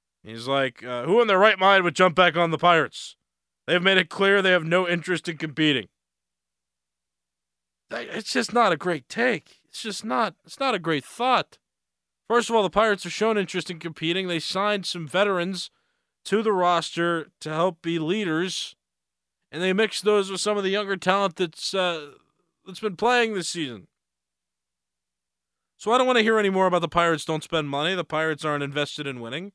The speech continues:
Just 'cause they're not calling up Henry Davis, who,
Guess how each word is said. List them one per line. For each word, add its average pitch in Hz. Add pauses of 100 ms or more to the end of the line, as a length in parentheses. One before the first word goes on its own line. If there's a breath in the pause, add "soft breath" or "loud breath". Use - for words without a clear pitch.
(840)
Just 196
'cause 208
they're 196
not 190
calling 190
up 165
Henry 180
Davis, 175
who, 151